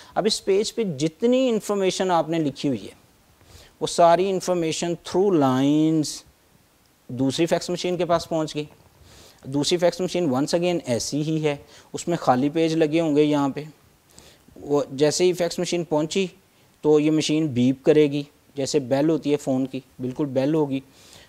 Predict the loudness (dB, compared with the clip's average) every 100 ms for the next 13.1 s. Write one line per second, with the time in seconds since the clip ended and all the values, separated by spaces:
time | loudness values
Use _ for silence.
0 | -6 -2 2 4 4 2 2 4 4 4
1 | 0 0 0 -2 -2 -2 -2 -2 -2 -4
2 | -2 -2 -2 -4 -8 _ -20 _ -4 -2
3 | 2 2 2 2 0 -2 -2 -4 -2 0
4 | 4 4 4 4 2 2 0 0 -2 -2
5 | -2 -4 -2 -2 -4 2 4 4 0 -2
6 | -2 -2 -6 -18 -20 -20 _ -12 -6 -4
7 | -4 -2 0 0 -2 -6 -6 -4 -2 2
8 | 2 2 -2 0 0 0 -2 -2 -2 -4
9 | -4 -6 -6 -12 -14 -18 -20 _ _ _
10 | _ _ -4 -2 0 -2 -6 -8 -8 -6
11 | -8 -10 -16 -20 _ _ -12 -2 0 0
12 | 0 0 0 0 -4 -4 -4 -2 -2 -4